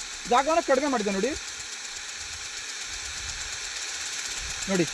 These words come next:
ಇವಾಗ ನೋಡಿ, ವರ್ಕಿಂಗ್ ಆಗ್ತಾ ಉಂಟು, ಅಲ್ಲೇ ನಾನು ಜಾಗವನ್ನು ಕಡಿಮೆ ಮಾಡಿದ್ದೇನೆ. ನೋಡಿ, ಇವಾಗ ಅಲ್ಲಿವರೆಗೆ ಬೀಳ್ತಾ ಇತ್ತು, ಈಗ ಇಲ್ಲಿಲ್ಲೇ, ಇಲ್ಲಿಗೆ ಸ್ಟಾಪ್ ಆಯ್ತು.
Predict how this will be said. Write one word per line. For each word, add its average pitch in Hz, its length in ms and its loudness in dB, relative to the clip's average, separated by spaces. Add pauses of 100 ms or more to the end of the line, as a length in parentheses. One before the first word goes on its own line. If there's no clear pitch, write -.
(560)
ಇವಾಗ 285 240 10
ನೋಡಿ, 262 140 10 (560)
ವರ್ಕಿಂಗ್ 339 380 12
ಆಗ್ತಾ 320 260 12
ಉಂಟು, 302 220 10 (160)
ಅಲ್ಲೇ 349 240 12
ನಾನು 311 360 4
ಜಾಗವನ್ನು 339 500 8
ಕಡಿಮೆ 311 180 4
ಮಾಡಿದ್ದೇನೆ. 208 380 0 (140)
ನೋಡಿ, 214 140 0 (440)
ಇವಾಗ 262 180 6
ಅಲ್ಲಿವರೆಗೆ 330 440 8
ಬೀಳ್ತಾ 294 240 0
ಇತ್ತು, 240 220 0 (320)
ಈಗ 330 80 -2 (200)
ಇಲ್ಲಿಲ್ಲೇ, 320 380 8 (280)
ಇಲ್ಲಿಗೆ 330 300 -2
ಸ್ಟಾಪ್ 247 240 6
ಆಯ್ತು. 180 220 0